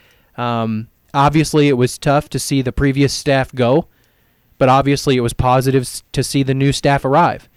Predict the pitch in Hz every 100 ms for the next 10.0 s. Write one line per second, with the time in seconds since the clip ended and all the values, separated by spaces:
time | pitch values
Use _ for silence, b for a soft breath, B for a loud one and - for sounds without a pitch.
0 | b b b 139 135 117 131 135 160 156
1 | - 147 135 139 131 120 - - 135 147
2 | 143 135 - 117 131 156 156 123 110 123
3 | 160 196 160 139 156 - 131 117 156 156
4 | 123 110 - b b b b - 156 143
5 | 147 139 123 - - 143 127 120 117 131
6 | 135 143 131 139 131 135 131 135 120 127
7 | 120 131 131 120 135 - 131 127 117 110
8 | 127 139 - 123 123 131 123 117 113 117
9 | 135 - 117 113 131 143 - 127 117 113